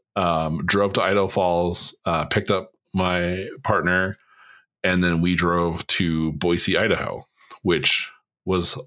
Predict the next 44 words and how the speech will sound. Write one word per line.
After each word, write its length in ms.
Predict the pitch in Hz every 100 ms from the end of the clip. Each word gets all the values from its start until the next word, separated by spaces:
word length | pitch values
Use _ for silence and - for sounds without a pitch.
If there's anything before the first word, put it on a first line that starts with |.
| _
a 100 | 92
lot 360 | 87 87 85 101
of 140 | 127
miles 480 | 113 82 76 90 127
to 120 | - 98
do, 460 | 80 76 87 117 - - - - - -
but 120 | 90
I 120 | 85
had 240 | - 82
an 100 | 87
O 160 | 73 85
D 140 | 92
P 220 | 101 165 143
camp 320 | 87 - - -
that 200 | - 62
weekend. 400 | 71 73 69 62
So 140 | - 82
I 100 | 76
was 100 | 76
like, 140 | 78
"Okay, 340 | 101 - 98 90
cool." 680 | - 117 90 80 73 87 _ _ _
Going 260 | 101 101 98
out 200 | 98 -
to 80 | 92
do 220 | 92 87
O 60 |
D 140 | 87 90
P, 520 | 107 131 127 120 131 - - - - - -
uh, 200 | 80 78
we 80 | 85
were 100 | 85
gonna 140 | 85 80
be 120 | 85
playing, 640 | - 92 82 80 80 73 -
uh, 200 | 87 71
friendlies 520 | - 104 101 104 95
against 300 | 95 85 82
some 100 | -
teams 260 | 80 92 85
from 160 | - 76
Alaska 760 | 69 92 101 - 110 98 92 -
and 140 | 78
Wyoming, 680 | 73 92 104 104 98 98